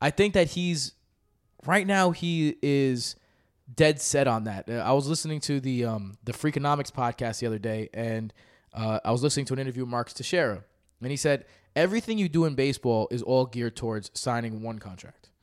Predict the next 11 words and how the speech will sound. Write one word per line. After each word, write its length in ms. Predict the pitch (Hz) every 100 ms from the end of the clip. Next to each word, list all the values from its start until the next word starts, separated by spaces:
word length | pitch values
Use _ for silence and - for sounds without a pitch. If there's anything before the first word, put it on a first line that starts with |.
| _ _ _
And 380 | 113 127 123 120
you 100 | 131
wanna 160 | 143 151
make 200 | 147 143
it 120 | 143
a 60 | 110
seven 400 | - 156 156 156
to 80 | 135
ten-year 360 | - 151 151 135
contract 540 | 131 127 127 120 113 _ _
worth 360 | - 123 117 -